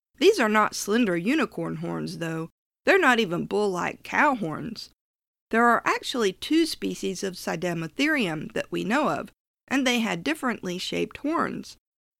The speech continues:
T. hedini had thick horns that grew upward from the head like cones. The other, T. brevirostrum,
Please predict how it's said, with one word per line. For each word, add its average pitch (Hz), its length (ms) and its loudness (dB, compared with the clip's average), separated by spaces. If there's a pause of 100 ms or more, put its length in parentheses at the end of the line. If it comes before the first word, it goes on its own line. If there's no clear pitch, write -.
(140)
T. 233 260 0
hedini 240 600 2
had 196 300 -6
thick 403 220 -4
horns 196 440 -4
that 311 200 -4
grew 190 240 0
upward 190 440 -2
from 208 200 -4
the 254 120 0
head 175 280 -2
like 156 240 -6
cones. 190 600 -2 (480)
The - 180 0
other, 254 340 2 (200)
T. 247 220 0
brevirostrum, 185 1120 0